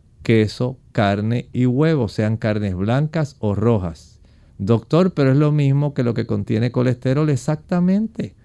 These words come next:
Los productos ricos en grasas saturadas y colesterol generalmente son de origen animal.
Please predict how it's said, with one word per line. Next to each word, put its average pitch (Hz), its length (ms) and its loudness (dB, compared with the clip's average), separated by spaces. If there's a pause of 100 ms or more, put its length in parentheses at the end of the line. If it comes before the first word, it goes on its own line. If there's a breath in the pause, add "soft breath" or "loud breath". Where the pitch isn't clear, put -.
(500 soft breath)
Los 135 220 4
productos 151 640 2
ricos 143 640 0
en 113 180 2
grasas 117 400 0
saturadas 123 880 0
y 127 120 0
colesterol 123 800 0 (600)
generalmente 113 840 0
son 107 220 -4
de 113 300 -2
origen 98 440 -2
animal. 127 500 -2